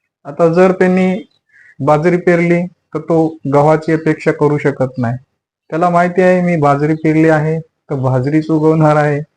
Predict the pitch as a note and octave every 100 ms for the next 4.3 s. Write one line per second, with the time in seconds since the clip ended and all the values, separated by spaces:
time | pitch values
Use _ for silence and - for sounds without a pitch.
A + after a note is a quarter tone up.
0 | _ _ _ _ D#3 E3 E3 E3 D#3+ D#3
1 | D#3+ D3+ D3 D3+ C#3+ C#3 C#3+ - _ E3
2 | F3+ F#3 F3 - F#3+ - F3+ D#3+ E3+ F3
3 | F3 F3 D#3+ D#3 D#3 D#3 D3 D3 C#3+ C3+
4 | C#3+ C#3 D3